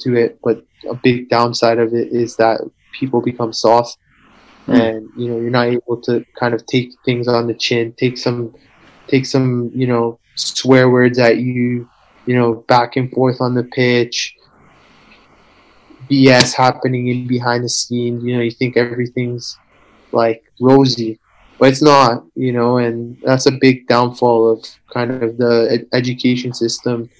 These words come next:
Speaker 1: and, and sheltering people, um, from,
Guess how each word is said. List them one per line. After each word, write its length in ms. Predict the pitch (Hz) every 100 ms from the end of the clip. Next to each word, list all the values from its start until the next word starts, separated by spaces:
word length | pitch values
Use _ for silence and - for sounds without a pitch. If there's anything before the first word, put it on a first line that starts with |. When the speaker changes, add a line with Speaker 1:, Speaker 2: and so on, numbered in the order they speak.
| _ _ _ _
Speaker 1:
and, 340 | 120 113 113 113 _ _
and 320 | 120 117 113 _ -
sheltering 960 | - - - 123 123 - 127 120 117 113
people, 480 | 123 123 110 110 _ _ _ _ _ _
um, 560 | 117 113 113 110 110 - _ _ _ _ _ -
from, 480 | 135 127 117 113